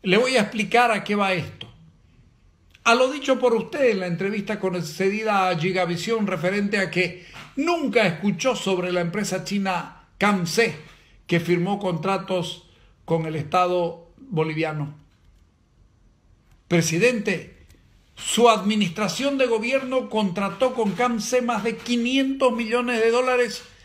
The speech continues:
y usted dice que nunca oyó hablar de la misma.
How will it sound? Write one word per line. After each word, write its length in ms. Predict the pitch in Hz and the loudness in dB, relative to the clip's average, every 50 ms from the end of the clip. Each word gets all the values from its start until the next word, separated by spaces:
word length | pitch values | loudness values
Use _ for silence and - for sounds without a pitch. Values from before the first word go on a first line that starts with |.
| - - - - - - _ - - | -20 -20 -20 -20 -20 -20 _ -8 2
y 140 | 220 214 | 4 4
usted 300 | 226 - - - 277 269 | 4 4 0 -2 -2 0
dice 340 | 269 269 226 - - 247 - | 0 0 -2 0 -2 -2 -2
que 160 | - 220 220 | 0 0 0
nunca 560 | 202 196 208 247 262 269 254 208 - 240 220 202 | 2 2 0 0 0 -2 -2 0 2 2 2 2
oyó 400 | 196 196 190 175 190 233 240 240 | 2 0 -2 0 2 2 4 4
hablar 440 | 226 220 214 214 220 233 233 226 214 | 4 2 2 0 0 0 0 0 -2
de 100 | 220 220 | -2 -2
la 100 | 202 202 | -2 -2
misma. 340 | 208 233 214 214 277 320 | -2 -2 -4 -4 -6 -10